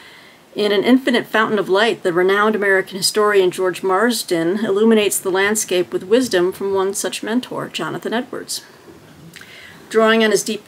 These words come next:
expertise in Edwards and American culture, Marsden explains where Edwards stood within his historical to-, context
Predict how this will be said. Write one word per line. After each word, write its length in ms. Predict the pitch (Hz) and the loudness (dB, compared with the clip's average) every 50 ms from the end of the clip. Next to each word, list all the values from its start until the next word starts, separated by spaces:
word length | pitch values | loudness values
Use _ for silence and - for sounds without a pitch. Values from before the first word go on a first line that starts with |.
| - - | -10 -8
expertise 680 | - 202 - - - 190 185 - 247 233 226 226 - | -8 -6 -6 -4 -4 -4 -4 -4 -6 -4 -4 -2 -2
in 80 | 190 175 | -2 0
Edwards 420 | 165 175 175 175 202 202 196 - | -2 -2 -2 -2 -2 -2 -2 -2
and 80 | 180 170 | 0 0
American 420 | 170 170 165 175 180 175 - 170 | 0 2 0 0 -2 -2 -6 -14
culture, 480 | - - - 220 233 247 - - 196 202 | -12 -8 -4 -4 -4 -2 -2 -2 -2 0
Marsden 460 | 196 185 190 208 233 226 - 226 220 | 2 2 2 2 2 0 -2 -4 -4
explains 640 | 202 - - - - 214 220 262 277 220 190 185 - | -2 -4 -6 -8 -4 -2 -2 0 2 2 0 0 0
where 140 | 180 180 - | -2 -2 -2
Edwards 400 | 196 202 208 208 214 214 208 - | -2 -4 -2 -2 -4 -2 -2 -4
stood 360 | - - - 180 190 170 160 | -6 -4 -2 0 0 0 0
within 260 | 170 175 185 185 190 | -2 -2 0 -2 -2
his 200 | 190 208 190 - | -2 -4 -6 -6
historical 480 | - 190 - - 180 180 170 - - 160 | -8 -8 -8 -6 -6 -6 -6 -10 -14 -14
to-, 260 | - - 185 180 180 - | -8 -6 -6 -6 -6 -6
context 640 | - 269 294 392 403 - - 156 - - - - | -4 -2 -2 -2 -2 -2 -6 -6 -6 -8 -12 -12